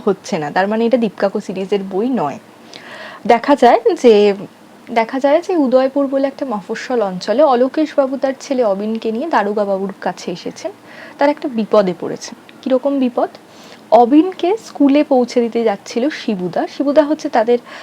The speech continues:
আহ, বাড়িতেই থাকে এবং, আহ, তাদের, আহ, পরিচারকের কাজ করে এবং অবিন, অবিনের সাথেই, আহ, থাকে, অবিনকে দেখাশোনা করে।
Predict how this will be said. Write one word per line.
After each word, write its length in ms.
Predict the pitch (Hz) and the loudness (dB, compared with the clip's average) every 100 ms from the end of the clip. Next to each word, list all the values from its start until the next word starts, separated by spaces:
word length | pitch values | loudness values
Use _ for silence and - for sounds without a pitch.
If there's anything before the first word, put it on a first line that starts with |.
| - - - | -20 -20 -8
আহ, 180 | - 208 | -6 -2
বাড়িতেই 540 | 208 226 233 254 262 | 2 2 2 0 -2
থাকে 340 | 254 - - - - - - - - | -2 -8 -8 -12 -12 -20 -20 -20 -10
এবং, 360 | 208 202 202 | -6 -4 -4
আহ, 300 | - 208 196 202 | -4 -6 -6 -2
তাদের, 420 | 226 220 233 233 | 0 4 4 4
আহ, 140 | 220 208 - - - | 0 -4 -10 -20 0
পরিচারকের 680 | 285 262 277 247 233 254 | 2 4 2 2 0 0
কাজ 320 | 240 208 202 - | 0 -2 -4 -4
করে 300 | 254 285 392 | -2 0 -2
এবং 240 | 359 359 - - - - | -2 -6 -8 -18 -6 2
অবিন, 380 | 254 262 254 233 | 4 4 2 2
অবিনের 320 | - 262 311 | 2 4 4
সাথেই, 340 | 285 285 277 285 | 4 0 2 0
আহ, 420 | 226 - 214 208 - | 0 -2 0 0 -2
থাকে, 300 | - 220 370 | -2 0 2
অবিনকে 320 | 302 240 226 | 2 4 2
দেখাশোনা 500 | 196 175 170 - 165 | 2 -2 -8 -12 -12
করে। 200 | - - | -10 -12